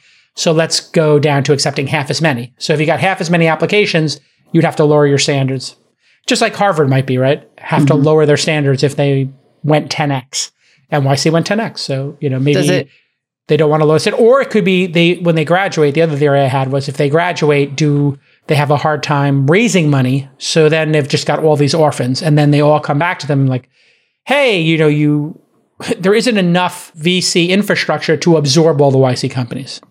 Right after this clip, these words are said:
Speaker 2: Right. That is what I wondered, is what does this say about any potential weakness that, you know, there has been this prevailing theory, and TechCrunch, uh, even notes investors have argued that pre-seed and seed stage startups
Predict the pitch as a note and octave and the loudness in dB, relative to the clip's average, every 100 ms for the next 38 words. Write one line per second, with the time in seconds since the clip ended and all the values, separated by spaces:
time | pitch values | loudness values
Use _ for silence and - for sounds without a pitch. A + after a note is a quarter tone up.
0 | _ G2 - - - _ _ _ _ _ | _ -6 -6 -20 -20 _ _ _ _ _
1 | _ _ _ D#3 E3 G#3 - F3 D3+ - | _ _ _ -4 -2 -2 -2 -4 -4 -6
2 | - C#3+ C3+ C3 C3+ B2 A#2 A#2+ A#2+ C3+ | -2 -2 0 -2 -2 -2 -2 -2 -2 0
3 | D3 - D#3+ D#3 C#3 - - B2+ B2 B2+ | 0 0 -4 -2 -4 -2 -2 0 0 0
4 | A#2+ A#2 - C3 C3 - - C3 C3+ B2 | -2 -2 -2 0 0 -2 -2 -2 0 -2
5 | A#2+ A#2 C3 A#2+ - - - _ _ _ | -2 -2 -2 -2 -4 -8 -12 _ _ _
6 | _ - D#3+ F#3 E3+ D3 D#3 F3 E3 C#3 | _ -2 -2 -2 -2 0 0 0 -4 0
7 | D3+ D#3+ D#3 C#3+ - C#3+ C3 C3+ C3+ B2+ | 0 0 -2 -4 -4 -2 0 0 0 0
8 | B2 B2 B2 _ _ _ G3+ G3 C3+ B2 | 0 -2 -4 _ _ _ -2 0 0 0
9 | C#3 C#3+ B2+ C3 C#3 - C3 B2 - - | 0 0 -2 -2 -2 -2 -2 -2 -4 -2
10 | B2+ A#2+ C3+ C3+ B2 A#2+ - C#3 C3+ B2 | 0 0 0 -2 0 -2 -2 -2 0 0
11 | C#3 - - - D3 C3+ B2+ - C#3 - | 0 -6 -8 -4 -2 0 -2 -2 -4 -2
12 | C3+ - B2+ B2 A#2+ - - C3+ C3+ C3+ | -2 0 -2 -2 -2 -2 -2 -4 0 0
13 | A#2+ A#2 A#2 B2+ A2 - A#2+ A2+ G#2+ - | 0 -2 -2 -2 -2 -2 -2 -2 -2 -2
14 | A2 G#2+ A2 - | -2 0 -2 -4